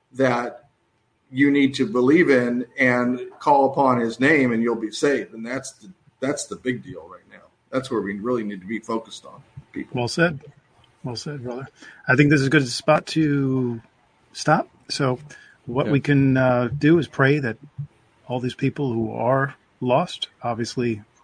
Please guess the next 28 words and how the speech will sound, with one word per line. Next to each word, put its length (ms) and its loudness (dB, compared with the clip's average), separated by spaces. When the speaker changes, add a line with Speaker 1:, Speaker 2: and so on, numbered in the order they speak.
Speaker 2:
we 80 -6
need 100 -4
to 60 -14
pray 160 -2
for 140 -10
them 240 -4
because, 600 -8
man, 320 -8
what 100 -6
I 100 2
experienced 520 2
that 160 2
day, 340 0
you, 180 -2
they 180 0
do 100 2
not 240 -2
want 160 -2
to 40 -10
be 140 -6
Speaker 1:
You 40 -8
Speaker 2:
experiencing 640 4
Speaker 1:
don't 80 2
wish 180 6
Speaker 2:
that. 60 4
Speaker 1:
it 60 2
on 180 4
anybody. 500 4